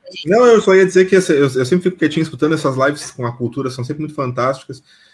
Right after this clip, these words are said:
Speaker 2: E, e o tempo, é, é, sempre parecem lives que são mais longas, e são mesmo, porque tem muita participação, e a gente vê as pessoas muito conectadas com a gente, com a pauta, e, e aqui no programa, né, sempre mandando pergunta, mandando comentário, isso é muito legal,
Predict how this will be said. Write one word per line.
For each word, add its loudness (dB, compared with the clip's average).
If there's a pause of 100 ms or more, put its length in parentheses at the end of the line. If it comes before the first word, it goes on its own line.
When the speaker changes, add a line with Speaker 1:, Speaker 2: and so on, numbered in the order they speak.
(140)
Speaker 2:
E, -6
e -8
o -8
tempo, -4
é, -8
é, -14
sempre -8
parecem -2
lives -4
que -18
são -10
mais -4
longas, -2
e -8
são -2
mesmo, -2
porque -16
tem -6
muita -2
participação, -8 (460)
e -12
a -6
gente -14
vê -4
as -4
pessoas -12
muito -12
conectadas -8
com -12
a -6
gente, -10
com -12
a -10
pauta, -8
e, -8
e -10
aqui -12
no -14
programa, -10
né, -12
sempre -20
mandando -12
pergunta, -14
mandando -12
comentário, -10
isso -18
é -18
muito -16
legal, -8